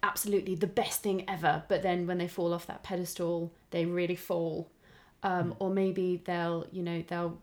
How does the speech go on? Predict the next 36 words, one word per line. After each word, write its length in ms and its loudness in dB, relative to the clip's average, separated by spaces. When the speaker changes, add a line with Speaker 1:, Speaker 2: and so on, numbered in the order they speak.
Speaker 1:
be 160 -2
really 520 2
fiercely 500 2
connected 520 -4
to 80 -10
someone 420 -4
and 140 -6
they 80 -2
have 120 -4
a 40 -6
really 180 -4
great 220 -6
relationship, 560 -4
but 100 0
at 60 -4
some 160 0
point 180 -4
they 100 0
get 160 -4
scared 480 0
and 180 -2
then 140 2
suddenly 320 0
they 100 0
either 240 2
leave 460 4
or 220 2
they 180 2
need 160 0
a 80 2
lot 240 2
of 80 -4
reassurance. 760 -6
Speaker 2:
Well, 420 0
I 60 -12
think 460 -6